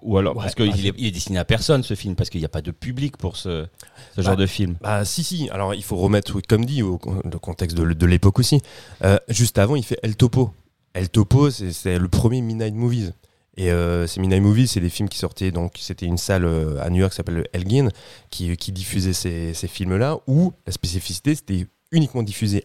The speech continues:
Speaker 3: à minuit, et donc c'était un public un peu happy fuse, comme on aurait dit, tu vois, de, de l'époque, qui allait, qui était souvent sous, euh, sous psychotrope.
Speaker 2: Mhm.
Speaker 3: Et c'est toute une
Speaker 2: Ah oui.
Speaker 3: certaine jeunesse qui est très liée à l'art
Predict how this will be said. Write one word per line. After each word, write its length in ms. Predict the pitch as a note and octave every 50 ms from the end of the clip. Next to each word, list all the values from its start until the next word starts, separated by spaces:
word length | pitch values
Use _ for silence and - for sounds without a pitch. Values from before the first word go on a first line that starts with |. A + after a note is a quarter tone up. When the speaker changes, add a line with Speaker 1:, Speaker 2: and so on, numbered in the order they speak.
| _ -
Speaker 3:
à 100 | F2+ F2
minuit, 420 | F2+ F2+ G2 A2+ C#3+ F3+ G#3+ A3+ - - - - - -
et 60 | -
donc 120 | G2+ G#2+
c'était 200 | G2 - - G2
un 200 | F#2 F2+ F#2 F2+
public 760 | - _ - - B2+ B2+ A2+ B2 B2 C3+ D3 C3 - - - - - - - - _ - -
un 80 | F2
peu 280 | - - F#2 F2+ E2+ D2+
happy 300 | D2+ D2 D#2 E2 - A2
fuse, 320 | - - D3 D#3 D#3 C#3+
comme 120 | - A2 G#2+
on 40 | A2
aurait 160 | A2 A2+ A#2+
dit, 160 | C3 D3+ D3
tu 100 | - -
vois, 100 | B2+ A#2+
de, 260 | G#2 G2 F#2+ G2 F#2+ F#2
de 100 | F#2+ G2
l'époque, 400 | F#2+ G2 G2+ - D3 D#3 D#3+ D#3
qui 220 | - - A2 G2+
allait, 340 | F#2+ G2 A2+ C3 D3+ D#3+ D#3 - - _ -
qui 80 | G#2
était 100 | - G2+
souvent 300 | - - A2 A2 A#2 A2+
sous, 260 | - - A2 G2+ G2
euh, 300 | F#2 F2+ F2+ F2+ F2 F2
sous 180 | E2 - - G2+
psychotrope. 800 | - - - - F#2 - G#2 G2 - - D3 D#3 D#3 - - -
Speaker 2:
Mhm. 200 | C3+ B2+ B2+ B2 A2
Speaker 3:
Et 100 | - F#2 F2
c'est 140 | - G#2+
toute 180 | F#2 - A#2 -
une 80 | C3+ A2+
Speaker 2:
Ah 40 |
oui. 60 | - -
Speaker 3:
certaine 260 | B2 G2+ A#2+ A#2 G#2+
jeunesse 460 | F#2+ G#2 G#2+ A2 B2+ C#3 D3 D3 -
qui 140 | - - G2
est 100 | F2+ -
très 160 | - - G#2+
liée 200 | G#2 G2 G2+ G#2
à 100 | F#2 F2+
l'art 340 | G2 A2 B2 D3+ D#3+ -